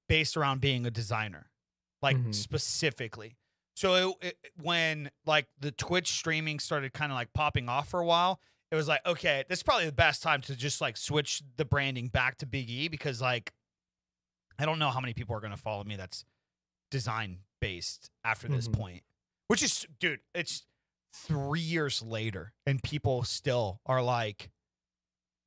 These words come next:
Speaker 1: "Can, are you taking design commissions right now?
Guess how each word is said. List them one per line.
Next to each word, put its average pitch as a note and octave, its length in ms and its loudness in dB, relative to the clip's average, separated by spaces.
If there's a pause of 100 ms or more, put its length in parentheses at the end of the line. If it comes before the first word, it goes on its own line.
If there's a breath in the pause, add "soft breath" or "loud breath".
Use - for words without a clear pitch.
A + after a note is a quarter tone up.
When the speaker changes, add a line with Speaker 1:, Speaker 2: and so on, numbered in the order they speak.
(200)
Speaker 1:
"Can, G3+ 220 2 (840)
are F#3+ 80 4
you F#3 120 0
taking G#3+ 340 0
design D#3 360 0
commissions F3 560 -2
right F#3+ 160 2
now? G3 220 -2